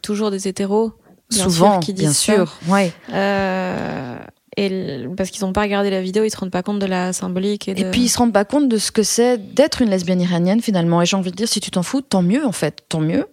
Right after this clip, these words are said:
Speaker 2: Mais, euh, il y en a plein qui s'en foutent pas, tu vois. Et soutiens-moi alors <laughs> pour, pour essayer de,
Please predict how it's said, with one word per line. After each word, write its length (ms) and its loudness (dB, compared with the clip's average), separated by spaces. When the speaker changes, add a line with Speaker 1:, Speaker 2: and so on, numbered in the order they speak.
Speaker 2:
Mais, 360 2
euh, 60 -10
il 60 -2
y 40 6
en 40 2
a 80 2
plein 160 -2
qui 100 -2
s'en 160 -2
foutent 180 -8
pas, 300 -4
tu 140 -12
vois. 240 -4
Et 80 0
soutiens-moi 500 2
alors 460 0
<laughs> 200 2
pour, 280 2
pour 300 0
essayer 340 2
de, 300 0